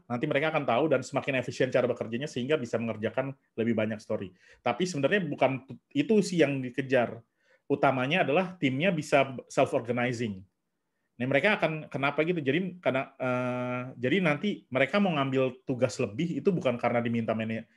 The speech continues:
diminta bosnya. Jadi misalkan mereka bilang, mereka bakal, eh, self-organizing tim akan bilang begini, "Kenapa sih fitur ini nggak kita kerjain sekarang? Soalnya kan penting buat customer kita."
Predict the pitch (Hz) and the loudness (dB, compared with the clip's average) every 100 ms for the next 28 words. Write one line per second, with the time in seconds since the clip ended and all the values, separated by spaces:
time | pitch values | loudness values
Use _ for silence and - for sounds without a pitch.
0 | _ 127 120 120 117 120 156 131 120 - | _ -4 -2 0 0 2 0 -2 -6 -10
1 | _ _ _ _ 131 151 160 147 170 160 | _ _ _ _ 0 0 2 0 0 0
2 | 147 151 143 143 139 _ _ - 147 214 | 0 0 2 0 -2 _ _ 0 4 6
3 | 202 160 165 - 135 135 - 139 147 131 | 4 4 0 0 4 4 4 0 0 0
4 | 135 135 139 139 202 151 143 135 131 127 | 0 0 -2 -2 -2 0 0 0 -2 -4
5 | 131 170 143 - _ _ _ _ - 156 | -4 -4 -6 -12 _ _ _ _ -2 0
6 | 165 208 254 240 180 175 165 156 226 196 | 2 2 0 2 2 2 2 2 2 4
7 | 131 147 156 131 123 127 131 - 123 160 | 2 0 -2 0 2 2 0 -2 0 0
8 | 180 175 127 147 202 208 233 220 175 208 | -2 0 2 2 2 2 0 0 0 0
9 | 214 180 147 151 _ 143 - 143 135 135 | 2 4 2 0 _ -8 -4 -4 -4 -4
10 | 170 131 123 127 | -2 -2 -2 -6